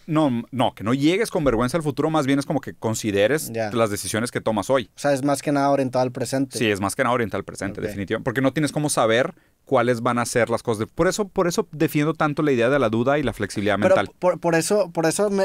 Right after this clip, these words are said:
Speaker 2: esa frase me gusta mucho, pero también me causa ese problema
Speaker 1: Sí.
Speaker 2: interno porque el, o sea, y lo
Speaker 1: Es
Speaker 2: hemos,
Speaker 1: incumplible.
Speaker 2: y lo hemos hablado en el tema de la singularidad. A lo mejor imagínate que la, la, la especie humana se erradique y, y esta, este cuerpo carnoso que tenemos ya no existe en cien
Speaker 1: Sí.
Speaker 2: años.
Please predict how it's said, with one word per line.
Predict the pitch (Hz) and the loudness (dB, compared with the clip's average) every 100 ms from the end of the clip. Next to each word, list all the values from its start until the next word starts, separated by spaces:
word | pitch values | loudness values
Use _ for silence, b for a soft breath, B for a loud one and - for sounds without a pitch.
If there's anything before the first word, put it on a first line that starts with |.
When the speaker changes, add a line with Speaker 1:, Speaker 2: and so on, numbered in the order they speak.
| 151 | 0
Speaker 2:
esa | 170 214 | -2 -2
frase | 202 208 | -4 -2
me | 208 | 0
gusta | 185 175 196 | 0 0 -4
mucho, | 185 196 | -2 -2
pero | 185 | -2
también | 165 147 | 0 0
me | 156 | 0
causa | 165 160 | 0 0
ese | 165 175 | 0 -4
problema | 165 147 139 151 | -2 0 2 0
Speaker 1:
Sí. | 139 | 2
Speaker 2:
interno | 143 156 | 2 0
porque | 143 147 151 | -2 -2 -2
el, | 139 120 b b b _ - | -2 -6 b b b _ -6
o | |
sea, | 151 165 | -2 2
y | 165 | 4
lo | 156 | 4
Speaker 1:
Es | 156 | 4
Speaker 2:
hemos, | 202 | 2
Speaker 1:
incumplible. | 208 160 233 120 | 2 2 2 2
Speaker 2:
y | 165 | 2
lo | 175 | 4
hemos | 165 180 196 | 4 2 2
hablado | 202 180 165 | 2 4 4
en | 185 | 2
el | 175 | 0
tema | 160 156 170 | 0 2 2
de | |
la | 180 | 2
singularidad. | 170 170 147 123 131 147 | 0 0 2 2 4 4
A | |
lo | 143 | 2
mejor | 147 165 | 0 0
imagínate | 196 196 208 208 | -2 -2 -4 -2
que | 190 170 - | -2 -4 -6
la, | 180 165 | -6 -4
la, | 160 151 143 - | -2 0 0 -2
la | 147 143 131 131 127 | -2 2 2 2 0
especie | 123 165 156 | -2 -2 0
humana | 175 165 180 | 0 0 -2
se | 170 | 0
erradique | 165 143 143 151 196 196 B B B B | 0 2 0 0 -2 -4 B B B B
y, | 143 139 147 | 2 2 4
y | 143 | 4
esta, | 143 131 175 170 160 | 2 0 2 4 4
este | 147 - 175 | 0 -4 -4
cuerpo | 175 160 180 | -2 -2 -4
carnoso | 170 160 147 147 160 | -2 0 0 -2 -2
que | 165 | -4
tenemos | 147 139 147 147 | 0 0 0 0
ya | 147 | 0
no | 151 | 0
existe | 156 - 156 170 | -2 -2 -4 -2
en | 156 | -2
cien | 160 156 | 0 0
Speaker 1:
Sí. | |
Speaker 2:
años. | 156 156 117 | 2 0 -2